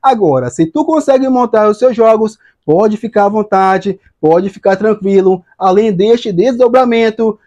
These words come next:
eu tenho outros desdobramentos no canal, então pode ficar à vontade, sacou?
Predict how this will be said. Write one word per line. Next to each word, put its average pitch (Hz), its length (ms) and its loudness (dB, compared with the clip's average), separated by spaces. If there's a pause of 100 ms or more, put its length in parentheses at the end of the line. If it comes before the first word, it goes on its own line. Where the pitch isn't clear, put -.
(100)
eu 214 120 4
tenho 214 300 2
outros 226 380 4
desdobramentos 240 760 0
no 208 140 -2
canal, 196 600 2 (200)
então 220 380 0
pode 202 420 0
ficar 196 260 -4
à 190 40 2
vontade, 196 500 -4
sacou? 262 500 2